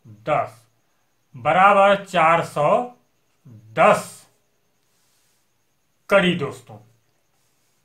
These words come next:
अब ये जोड़े हैं, इसको गुणा कर दीजिए, चार सौ दस गुणे तीन सौ सत्तर,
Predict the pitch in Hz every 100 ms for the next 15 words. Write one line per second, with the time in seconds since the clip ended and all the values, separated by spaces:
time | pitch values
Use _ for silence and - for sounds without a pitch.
0 | _ 190 247 247 254 185 _ 147 139 180
1 | 226 269 220 220 196 - 190 220 247 -
2 | _ 147 120 175 247 247 208 151 151 117
3 | 120 110 156 165 220 220 - 165 156 131
4 | 107 139 233 269 - _ _ _ _ _
5 | _ _ 120 113 185 196 240 277 - 202
6 | 214 196 - 156 214 - 170 - _ 104
7 | 98